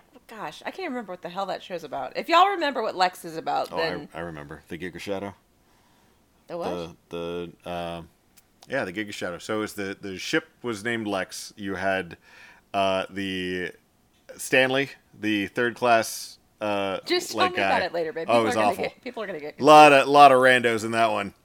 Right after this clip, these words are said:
Speaker 2: Uh,
Speaker 1: <laughs>
Speaker 2: no, it, it was like a dystopian future nightmare on a, in a different world, and it got moved over to Sci-Fi Channel, which a lot of this stuff seems like some direct to sci-fi stuff, but it's, you know, it looked interesting. It was also written by,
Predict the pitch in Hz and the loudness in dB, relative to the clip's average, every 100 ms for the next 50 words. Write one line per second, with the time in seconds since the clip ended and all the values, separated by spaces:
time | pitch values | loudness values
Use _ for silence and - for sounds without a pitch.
0 | _ - 110 110 107 104 - - _ _ | _ 0 2 4 2 2 -2 -12 _ _
1 | _ - _ - - 143 143 143 156 160 | _ -20 _ -8 4 6 8 8 4 4
2 | 156 151 147 139 123 127 - 127 120 104 | 4 4 6 4 2 0 2 2 0 -4
3 | 113 110 107 104 104 107 107 101 95 92 | -6 -4 -4 -4 -2 -2 0 -2 -4 -4
4 | 85 98 87 - 107 95 101 101 101 95 | -8 -10 -8 -8 -8 0 4 4 2 -2
5 | 90 90 90 _ 117 110 101 - 131 127 | -8 -10 -14 _ -6 -6 -8 0 2 2
6 | 127 123 117 117 107 101 - 104 101 95 | -2 -2 0 0 -2 -6 -6 -6 -6 -10
7 | 92 - - 117 113 101 90 92 90 87 | -14 -16 -4 -2 -2 -4 -6 -8 -8 -8
8 | 92 92 - 160 185 139 131 - 117 - | -8 -8 -2 4 4 2 -2 -2 -2 -4
9 | 117 98 98 87 98 90 95 95 - - | -10 -8 -8 -10 -14 -10 -10 -10 -12 -12
10 | 92 - 85 82 - - - 85 - 110 | -12 -10 -12 -12 -16 -16 -10 -10 -8 -8
11 | 117 - 175 - - - - 311 269 254 | -6 -8 -10 -14 -18 -20 -2 2 4 4
12 | 269 226 220 202 139 143 139 - - - | 0 -2 -6 -6 -4 -4 -6 -16 -12 0
13 | 196 208 226 240 202 180 160 | 2 6 4 4 0 0 0